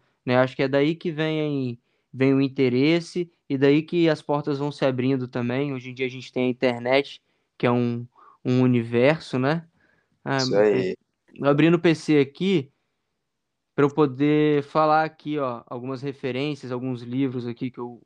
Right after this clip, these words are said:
Speaker 1: utilizei, utilizo até hoje, porque, cara, tem muito livro também que não
Speaker 2: Depois você me manda tudo pelo
Speaker 1: Beleza.
Speaker 2: É.
Speaker 1: Beleza,
Speaker 2: Manda
Speaker 1: vou
Speaker 2: mesmo.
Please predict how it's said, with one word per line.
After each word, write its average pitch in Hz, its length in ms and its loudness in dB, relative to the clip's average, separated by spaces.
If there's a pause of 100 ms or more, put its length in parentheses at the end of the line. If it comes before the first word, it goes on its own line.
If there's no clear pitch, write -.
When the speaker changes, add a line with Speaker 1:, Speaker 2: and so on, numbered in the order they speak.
(160)
Speaker 1:
utilizei, 127 880 2 (380)
utilizo 131 580 2
até 131 260 4
hoje, 135 400 2 (180)
porque, 143 240 -4
cara, 143 300 2
tem 131 140 -4
muito 160 320 -6
livro 143 320 -4
também 127 580 -6 (1080)
que 135 160 -4
não 139 120 0
Speaker 2:
Depois 139 320 10
você 180 160 8
me 190 120 8
manda 190 380 10
tudo 196 320 8
pelo 185 180 12 (1200)
Speaker 1:
Beleza. 143 720 2
Speaker 2:
É. 175 120 6 (1080)
Speaker 1:
Beleza, 131 720 0
Speaker 2:
Manda 120 160 4
Speaker 1:
vou 131 80 -2
Speaker 2:
mesmo. 120 260 -2